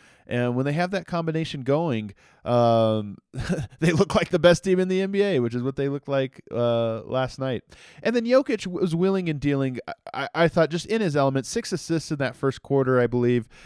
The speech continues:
And, uh, he was just in his element. Um, getting the ball in the pick and roll, I've talked about how the team has got, done a much better job of getting him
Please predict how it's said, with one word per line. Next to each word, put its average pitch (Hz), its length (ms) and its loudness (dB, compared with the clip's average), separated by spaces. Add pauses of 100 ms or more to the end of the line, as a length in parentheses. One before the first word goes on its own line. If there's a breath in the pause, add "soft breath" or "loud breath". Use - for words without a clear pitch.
(220 loud breath)
And, 135 560 4
uh, 123 460 8
he 165 100 4
was 185 140 2
just 165 160 -2
in 165 100 -2
his 139 220 0
element. 113 520 -2
Um, 117 440 2
getting 180 240 2
the 175 80 -2
ball 165 240 2
in 165 60 -2
the 151 60 -2
pick 160 260 -4
and 143 80 -6
roll, 147 180 2
I've 143 120 0
talked 139 280 -4
about 143 300 0
how 131 220 2
the 120 100 -4
team 139 200 -6
has 131 140 -6
got, 127 260 -4
done 127 160 -2
a 120 40 -4
much 120 360 -6
better 127 200 0
job 120 260 0
of - 140 -6
getting 120 240 -4
him 120 260 -6